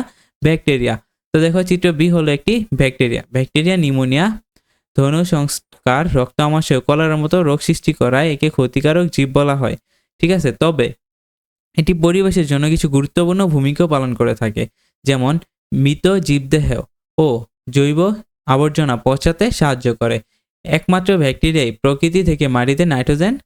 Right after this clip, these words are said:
সংরক্ষণ করে, পাট থেকে আঁশ ছড়াতে সাহায্য করে, ধুতি দড়িতেও সাহায্য করে। ব্যাকটেরিয়া দিয়ে বিভিন্ন জীবন রক্ষাকারী অ্যান্টিবায়োটিক তৈরি করা হয়। গবেষণাগারে জিন প্রকৌশলের গুরুত্ব অপরিসীম।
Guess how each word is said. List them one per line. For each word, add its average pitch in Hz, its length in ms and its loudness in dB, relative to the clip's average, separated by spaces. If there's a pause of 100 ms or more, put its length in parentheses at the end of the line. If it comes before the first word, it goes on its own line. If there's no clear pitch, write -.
(140)
সংরক্ষণ 185 520 0
করে, 117 220 0 (380)
পাট 160 240 -2
থেকে 170 300 0
আঁশ 131 220 0
ছড়াতে 147 320 0 (160)
সাহায্য 151 400 -2
করে, 113 240 0 (300)
ধুতি 151 300 2
দড়িতেও 175 380 0 (120)
সাহায্য 131 400 -2
করে। 117 220 -2 (120)
ব্যাকটেরিয়া 151 480 0
দিয়ে 165 300 0
বিভিন্ন 147 280 0 (540)
জীবন 135 320 2
রক্ষাকারী 151 500 0
অ্যান্টিবায়োটিক 139 720 0 (100)
তৈরি 175 300 2
করা 151 160 0
হয়। 127 200 -2 (360)
গবেষণাগারে 170 720 2 (120)
জিন 151 220 0
প্রকৌশলের 170 640 0
গুরুত্ব 131 360 0 (340)
অপরিসীম। 147 480 0